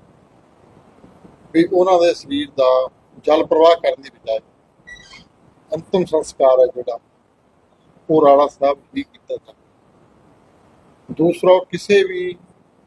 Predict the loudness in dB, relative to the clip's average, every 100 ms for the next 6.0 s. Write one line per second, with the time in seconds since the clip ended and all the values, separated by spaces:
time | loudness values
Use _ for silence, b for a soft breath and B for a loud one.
0 | _ _ -20 _ _ -2 0 0 -2 -2
1 | -2 -4 -6 -10 -14 -10 -8 -8 -12 0
2 | 2 4 0 -12 _ _ _ _ _ _
3 | _ _ -4 0 0 0 -6 -8 -10 _
4 | -4 -4 -4 -8 -8 -10 -12 -12 -10 -12
5 | -12 -10 -8 -2 0 0 0 -4 -4